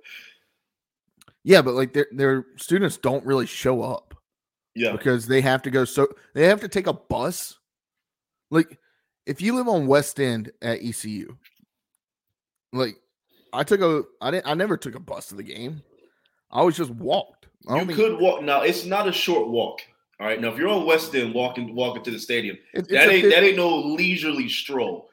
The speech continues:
Speaker 1: No, it's, it's
Speaker 2: But
Speaker 1: like a fifteen minute walk. It's really
Speaker 2: but
Speaker 1: not as bad as people make it out to be.
Speaker 2: It's, it's not. And I've done that walk plenty of times, and I've always had some brewskis in my hand when I did it. So it really wasn't that bad.
Speaker 1: Now, are you walking through campus and up College Hill, or are you walking?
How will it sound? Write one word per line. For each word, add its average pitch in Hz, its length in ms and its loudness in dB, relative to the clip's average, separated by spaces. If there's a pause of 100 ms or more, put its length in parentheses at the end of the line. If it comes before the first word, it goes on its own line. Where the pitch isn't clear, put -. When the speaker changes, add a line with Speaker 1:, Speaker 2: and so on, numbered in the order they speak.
Speaker 1:
No, 185 200 2
it's, 185 140 0
it's - 60 2
Speaker 2:
But 254 120 6
Speaker 1:
like 233 100 0
a 214 60 -8
fifteen 226 440 -4
minute 220 160 -4
walk. 220 320 -6
It's 127 160 -10
really 190 180 -2
Speaker 2:
but 147 60 4
Speaker 1:
not 151 140 4
as 127 80 -4
bad 135 220 2
as 120 80 -8
people 120 220 -6
make 113 200 -8
it 101 60 -10
out 82 160 -10
to - 60 -20
be. - 240 -20
Speaker 2:
It's, 233 200 2
it's 233 260 0
not. 135 260 2
And 139 120 2
I've 190 140 2
done 165 160 0
that 139 140 0
walk 131 220 -2
plenty 143 160 -4
of 117 100 -4
times, 117 280 -4
and 131 80 -2
I've 131 80 -4
always 131 180 -2
had 120 140 -2
some 107 120 -12
brewskis 117 360 -10
in 110 80 -12
my 104 100 -10
hand 107 220 -6
when 104 100 -12
I 95 60 -14
did 104 180 -6
it. - 140 -12
So 113 200 -4
it 139 60 -2
really 139 180 -4
wasn't 104 280 -4
that 90 160 -14
bad. - 140 -14 (1300)
Speaker 1:
Now, 139 460 2 (320)
are 131 120 -2
you 151 180 -4
walking 170 380 -2
through 165 260 -2
campus 160 520 -4
and 139 80 -4
up 143 140 -2
College 147 320 0
Hill, 156 180 2
or 147 200 4
are 127 60 0
you 151 200 0
walking? 131 520 -2